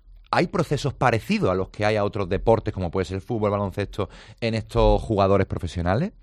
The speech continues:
Y, bueno, tenemos muchos más. Yo, si quieres, te puedo anticipar que tenemos ya previsto una colaboración con el Centro de Investigaciones Médicas de la Universidad de Málaga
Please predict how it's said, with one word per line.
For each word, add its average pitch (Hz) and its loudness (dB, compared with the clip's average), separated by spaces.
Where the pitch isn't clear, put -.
Y, 120 4
bueno, 95 2
tenemos 110 2
muchos 127 2
más. 135 4
Yo, 110 4
si - -4
quieres, 107 0
te 110 0
puedo 117 4
anticipar 113 2
que 104 2
tenemos 101 2
ya 110 2
previsto 110 0
una 110 -2
colaboración 101 0
con 110 0
el 92 0
Centro 95 -6
de 101 -6
Investigaciones 101 -6
Médicas 95 0
de 92 0
la 95 0
Universidad 95 -2
de 92 2
Málaga 117 2